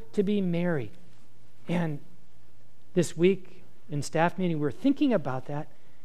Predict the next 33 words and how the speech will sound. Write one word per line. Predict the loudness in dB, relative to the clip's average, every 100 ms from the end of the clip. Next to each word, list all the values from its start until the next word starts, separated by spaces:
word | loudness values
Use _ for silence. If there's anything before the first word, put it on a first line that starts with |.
| 0
and | 2
we're | 2 2
thinking, | 0 0 0 -2 -4 -4
why | 0 4 6 6 4
can | 0 0 2 2 2
we | 2 2
not | 2 4 4 2 0 -6 -6 -4
collapse | 6 8 8 6 6 4 -2 -4
the | 0 0
two | 2 0 0
sides | 0 2 4 4 2 0
of | 2
that | 2
infinity | 2 -2 -2 0 0 -4
symbol? | -4 -4 -4 -4 -6 -6 -6 -6 -6 -6 -6 -6 -2 6
Why | 8
do | 10
we | 10
have | 8 6
to | 2
pick | 6 6 6
one | 2 4 4 2 4
or | 4 4
the | 0
other? | -2 -2 -4 -6 -6 -6 -6 -6 -6 -6 -6 -6 -6 -4
Why | 6 8 8
can | 6 4 6
we | 4
not, | 4 4 2 4
for | 4
example, | 4 2 4 4
be | 4 2
both | 6 6 6